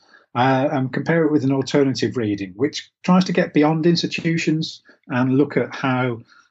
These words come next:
forms of politics and power relations that sit behind them shapes how those institutions actually work in practice. Um, so we compared the deals that were made between the two countries.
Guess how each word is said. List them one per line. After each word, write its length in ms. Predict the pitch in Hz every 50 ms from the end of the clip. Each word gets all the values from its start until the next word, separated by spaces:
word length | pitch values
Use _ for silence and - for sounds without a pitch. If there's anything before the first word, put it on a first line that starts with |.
| _ _ -
forms 280 | - 139 131 131 117 123
of 160 | 120 110 113
politics 420 | - 135 127 123 120 127 113 -
and 100 | 113 110
power 280 | 110 - 123 120 123 117
relations 480 | 117 113 117 117 113 110 - 113 113
that 100 | 123 123
sit 240 | - - - 127 -
behind 500 | - 113 107 - 135 147 156 156 143 117
them 220 | 113 113 110 98 - _ - - - - -
shapes 320 | - - 156 143 131 -
how 140 | 143 135 127
those 200 | 131 123 120 117
institutions 600 | 117 113 - 120 110 - 113 110 107 113 110 110
actually 340 | 110 110 - - - 113 104
work 320 | 98 101 101 98 92 -
in 140 | 98 92 92
practice. 640 | - - 101 98 - - - 90 85 - - - - _ _ _ _ _ _ - - - _ - - - - - - 139
Um, 220 | 123 127 131 131
so 140 | 120 - 156
we 100 | 165 170
compared 540 | 165 - 180 180 - 233 240 240 233 208 -
the 60 | 180
deals 340 | 156 180 175 175 175 165 147
that 80 | 156
were 80 | 147 127
made 260 | 123 135 139 139 131
between 320 | 113 117 117 - 127 117 110
the 80 | 110
two 240 | 110 - 120 117 110
countries. 600 | - - 113 113 117 - - - - - -